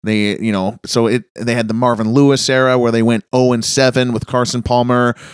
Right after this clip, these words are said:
two with Carson Palmer, five with Andy Dalton.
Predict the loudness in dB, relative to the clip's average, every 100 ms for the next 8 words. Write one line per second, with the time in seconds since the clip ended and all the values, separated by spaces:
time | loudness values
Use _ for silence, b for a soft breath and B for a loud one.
0 | B 0 2 2 0 -2 -2 -2 0 -2
1 | 0 0 2 0 0 0 0 0 2 2
2 | -2 -6 -8